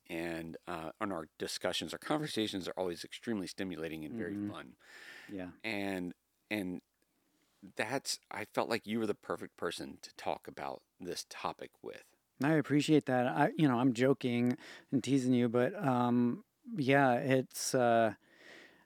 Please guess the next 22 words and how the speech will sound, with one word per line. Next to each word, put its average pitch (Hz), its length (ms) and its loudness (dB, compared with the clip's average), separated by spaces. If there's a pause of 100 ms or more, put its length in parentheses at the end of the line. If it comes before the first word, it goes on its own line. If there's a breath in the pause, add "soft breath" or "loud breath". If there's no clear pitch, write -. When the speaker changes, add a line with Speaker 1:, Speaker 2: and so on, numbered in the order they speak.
(680 loud breath)
Speaker 2:
it's 131 560 0
personal. 165 580 6
It's 139 120 4
a 151 80 6
personal 139 460 2
topic, 113 440 0
and 127 100 4
it's 120 140 0
something 120 380 0
that 120 140 4
I 117 120 2
think 107 240 -4
about. 104 420 0 (220)
Um, 110 560 -2 (760 soft breath)
uh, 95 720 -8 (340)
and 107 400 -4
th-, 214 280 0
those 160 400 4 (460)
conversations 170 720 4
have 113 260 -2
come 127 240 0
up, 120 140 2